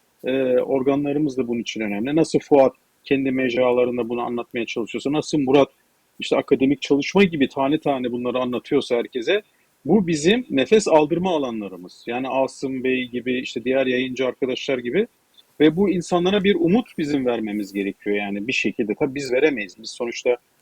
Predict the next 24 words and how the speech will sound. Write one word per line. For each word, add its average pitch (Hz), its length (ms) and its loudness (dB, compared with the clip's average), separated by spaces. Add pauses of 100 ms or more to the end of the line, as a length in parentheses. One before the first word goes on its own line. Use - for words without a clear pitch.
(200)
bizim 113 260 -4
pozisyonumuz 120 560 0
umut 123 260 -2
vermek 123 320 0
pozisyon 147 380 2
değil 196 200 6
ama 262 160 6 (340)
yani 143 180 4
işlerin 185 440 4
bir 196 40 -2
şekilde 165 440 0
yoluna 160 440 2
girebileceğini, 139 1000 -2
işte - 180 -10
hukuki 139 400 -6
haklarını 135 560 -4
arayabileceklerini, 123 960 -4 (360)
bu 160 120 4
saçma 190 400 2
sapan 170 300 2
adamların 143 480 2
açıklamalarını 143 680 -4
kale 143 340 2
almamalarını 160 760 2